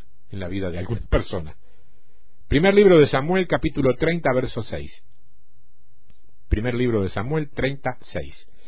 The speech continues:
"Y David se angustió mucho porque el pueblo hablaba de apedrearlo, pues todo el pueblo estaba en amargura de alma, amargura de alma, cada uno por sus hijos y por sus hijas. Mas David se fortaleció en Jehová su Dios". Segundo libro de Reyes,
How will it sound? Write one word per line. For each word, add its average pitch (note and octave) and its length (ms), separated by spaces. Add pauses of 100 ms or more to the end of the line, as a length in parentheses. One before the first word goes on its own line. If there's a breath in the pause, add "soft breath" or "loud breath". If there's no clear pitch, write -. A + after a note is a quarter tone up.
(240 soft breath)
"Y G3+ 120
David G3 400
se G3 120
angustió F3 400
mucho F#3+ 460
porque G#3+ 380
el D3+ 140
pueblo G3 380
hablaba E3+ 400
de D3 100
apedrearlo, A#2 800 (280)
pues - 260
todo A3 320
el C3 100
pueblo E3+ 280
estaba D#3 260
en C3+ 60
amargura A#2+ 440
de C#3+ 100
alma, B2 380
amargura G2+ 760
de A#2 160
alma, G2+ 360 (320 soft breath)
cada G3 240
uno F#3 220
por D3+ 140
sus - 200
hijos F3+ 280
y C#3 40
por A#2+ 180
sus - 200
hijas. - 300 (260 soft breath)
Mas A3+ 240
David E3+ 280 (160 soft breath)
se - 200
fortaleció B2 540
en C3+ 60
Jehová A2+ 240
su G2+ 160
Dios". - 240 (1700)
Segundo E3 460
libro D#3+ 260
de C#3 100
Reyes, A#2 360